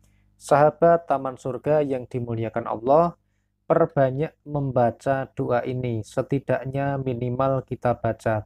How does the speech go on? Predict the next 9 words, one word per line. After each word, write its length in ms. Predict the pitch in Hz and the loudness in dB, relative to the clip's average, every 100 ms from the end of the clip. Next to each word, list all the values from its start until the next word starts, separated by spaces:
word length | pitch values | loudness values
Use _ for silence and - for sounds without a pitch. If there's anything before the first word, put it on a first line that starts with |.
| - | -2
tiga 320 | 165 165 - | -2 -2 -2
kali. 320 | 107 110 104 95 - _ _ _ | -2 0 -2 -4 -10 _ _ _
Lebih 560 | - 139 156 - 151 123 | 0 4 4 2 -2 0
banyak, 400 | 139 135 131 139 - | -2 -2 -4 -8 -6
lebih 320 | 127 - 117 - | -6 -4 -8 -2
baik. 400 | 117 147 185 - _ _ _ | 2 2 2 -4 _ _ _
Dan 320 | - 127 120 | 0 0 0
kalau 320 | 117 120 120 - | -2 -2 -2 -4
bisa, 480 | 123 110 139 139 - | -8 -4 -2 -2 -4